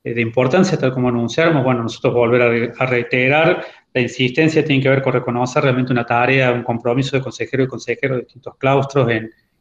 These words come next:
en esta situación tan difícil, así que volvemos a agradecerles y también dejar constancia de que con una breve interrupción de veinte minutos, este consejo está trabajando en estas plataformas de las nueve de la mañana de hoy, así que me parece que lo mínimo es hacer ese reconocimiento.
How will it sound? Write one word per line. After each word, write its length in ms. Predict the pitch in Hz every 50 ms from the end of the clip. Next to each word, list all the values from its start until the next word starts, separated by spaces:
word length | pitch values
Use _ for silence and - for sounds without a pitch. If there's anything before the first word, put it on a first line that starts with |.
| _ _ -
en 120 | 117 117 123
esta 240 | 127 - - 127 113
situación 400 | - - 135 120 - - 127 127
tan 180 | - 123 120
difícil, 480 | 117 117 107 - - 151 143 - 143 131
así 180 | 120 - - _
que 80 | -
volvemos 460 | 123 117 113 113 117 127 123 120 104 98 120
a 120 | 113 104 - - _ -
agradecerles 840 | - 113 113 113 113 120 123 123 123 - 185 196 202 202 208 214 208 - - - - - - _ -
y 160 | - 123 123
también 320 | - 139 131 143 170 175 165
dejar 280 | 160 131 - 165 156
constancia 500 | 160 165 147 139 139 - 180 180 196 185
de 60 | - -
que 240 | - 160 165 165
con 160 | - 143 131 135
una 220 | 139 143 143 143
breve 260 | 131 143 156 156 151
interrupción 540 | 147 139 127 131 120 123 123 120 - - 143
de 80 | 135 127
veinte 260 | 135 135 135 139 127
minutos, 520 | 123 127 127 139 151 147 180 180 180 - - - - _
este 320 | - 123 - - 139 131 135
consejo 360 | 135 127 123 123 160 147 139
está 140 | 139 147 139
trabajando 600 | 135 127 120 120 - - 143 143 147 156 156 - -
en 100 | - 131
estas 260 | 135 135 - 131 -
plataformas 480 | - 123 117 107 - - 147 143 143 131
de 40 | 113
las 80 | 110 107
nueve 140 | 131 135 127
de 80 | 123
la 40 | 113
mañana 360 | 110 110 113 120 123 120 117
de 60 | 117 120
hoy, 160 | 123 131 123
así 180 | 110 - - - -
que 160 | - 117 - _ _ _ _ _ _ _ _ _
me 80 | - -
parece 300 | - 117 113 - 127 -
que 80 | -
lo 120 | 113 117 117
mínimo 320 | 120 135 135 139 131 123
es 80 | 110 - - - _ _ -
hacer 300 | - 107 107 - 127 127
ese 160 | - - 120
reconocimiento. 760 | 110 107 - 107 101 98 - - 104 101 98 92 - _